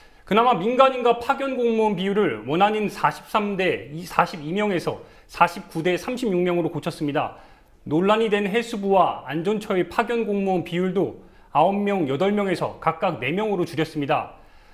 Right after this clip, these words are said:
하지만 특조위에서 강력하게 요구한 진상규명, 안전사회, 지원소위원장에게 각각의 국을 지휘 감독하는 권한을 주자는 요구는 받아들여지지 않았습니다. 이에 농성 중인 권영빈 진상규명 소위위원장은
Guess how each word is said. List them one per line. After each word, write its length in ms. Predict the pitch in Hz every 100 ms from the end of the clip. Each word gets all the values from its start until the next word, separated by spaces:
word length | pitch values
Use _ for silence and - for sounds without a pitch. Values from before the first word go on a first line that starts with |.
| -
하지만 320 | 220 220 233
특조위에서 600 | - - 269 254 247 233
강력하게 640 | - 170 220 220 233 214 196
요구한 400 | 185 196 180 156
진상규명, 840 | 175 180 220 208 190 156 104 - - -
안전사회, 680 | 139 175 214 208 185 135 101
지원소위원장에게 1200 | - 180 233 226 220 202 190 185 180 170 170 117
각각의 500 | - - - 208 202
국을 320 | 165 170 170
지휘 300 | - 180 202
감독하는 520 | 202 196 185 - 170 160
권한을 400 | 143 160 170 160
주자는 360 | 147 151 151
요구는 420 | 131 147 160 - - - -
받아들여지지 640 | - 180 185 175 143 127
않았습니다. 680 | 135 131 - 139 131 131 - - - - _ _
이에 200 | 156 214
농성 320 | 196 214 233 214
중인 260 | 226 233
권영빈 560 | - 151 185 226 226 214
진상규명 720 | - 185 185 214 208 202 196
소위위원장은 960 | 196 196 170 151 185 180 185 196 101